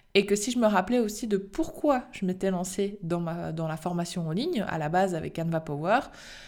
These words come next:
euh, bah, c'était pas pour proposer ce genre de choses-là. Qu'est-ce que je voulais que ça m'apporte au final ? Bah, pour moi, la formation en ligne, c'était un moyen de rendre mes connaissances accessibles au plus grand nombre et à un prix aussi moindre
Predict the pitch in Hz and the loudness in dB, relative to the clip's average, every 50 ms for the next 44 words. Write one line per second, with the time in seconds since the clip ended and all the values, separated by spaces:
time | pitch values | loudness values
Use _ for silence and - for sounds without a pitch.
0 | - - - - 175 165 165 165 160 160 156 165 170 - 170 170 185 185 190 196 | -20 -6 -4 -2 0 0 0 0 -2 -4 -4 -6 -8 -2 2 4 4 4 4 2
1 | 185 190 180 180 - 226 233 262 285 294 285 269 - - - - - 294 - - | 0 0 -2 0 2 2 2 2 0 -2 -6 -10 -18 -14 -4 -2 -2 0 2 2
2 | 285 262 - 233 226 240 269 269 254 254 247 226 233 226 233 220 208 190 196 165 | 2 2 4 2 2 2 0 0 -2 -2 0 0 -2 -2 -2 -2 0 0 0 0
3 | 160 - - - _ _ _ - - 269 285 277 - 240 220 190 196 208 254 277 | -2 -6 -14 -20 _ _ _ -2 0 0 0 2 2 2 2 2 2 0 0 0
4 | - - 214 180 165 170 - - 247 269 - 202 202 202 - 196 190 190 214 254 | 0 0 0 2 0 0 0 0 -2 0 0 -2 -2 -2 -2 -2 0 0 0 0
5 | 233 196 - - - 190 185 208 240 240 208 208 208 185 175 175 175 175 - 196 | -2 -4 -4 -4 -4 0 0 2 2 2 0 0 -2 -2 -2 -2 -4 -4 -4 -4
6 | 180 170 165 175 214 247 247 - 185 170 175 175 165 160 165 170 165 165 175 202 | -4 -4 -2 -2 -2 -2 -2 -2 -4 -4 -2 -4 -2 -2 -2 -2 -2 -2 -2 -2
7 | 220 214 185 175 165 160 160 165 - - - 247 247 254 240 220 202 185 180 175 | -2 -2 -2 -2 -2 -2 -2 -4 -4 -2 0 0 2 2 2 2 2 0 0 0
8 | 180 180 220 220 214 214 208 208 - 220 214 214 208 - - - - - - - | 0 0 0 2 2 2 0 -2 -2 -4 -4 -4 -6 -8 -12 -14 -18 -20 -20 -20
9 | - - - - - - 226 226 - - 220 214 220 - 240 240 226 208 208 - | -20 -20 -14 2 4 4 4 4 2 0 0 0 0 -2 -2 0 0 -2 -2 -2
10 | - 190 190 - - 302 277 - 254 233 233 214 214 214 220 214 196 190 190 185 | -2 -2 -2 0 2 2 2 4 2 2 2 2 2 2 2 2 0 0 -2 -2
11 | - 190 190 180 185 185 185 180 180 180 180 180 - - - - 247 240 240 - | 0 0 0 2 2 0 0 0 0 -2 -2 -4 -6 -8 -6 -2 -2 -2 -2 -2
12 | - 196 196 190 190 - - 214 214 214 196 190 190 208 220 226 233 233 226 196 | -2 -2 -2 -2 -4 -6 -6 -6 -4 -2 2 4 4 4 4 4 4 2 0 -2
13 | 180 - | -4 -6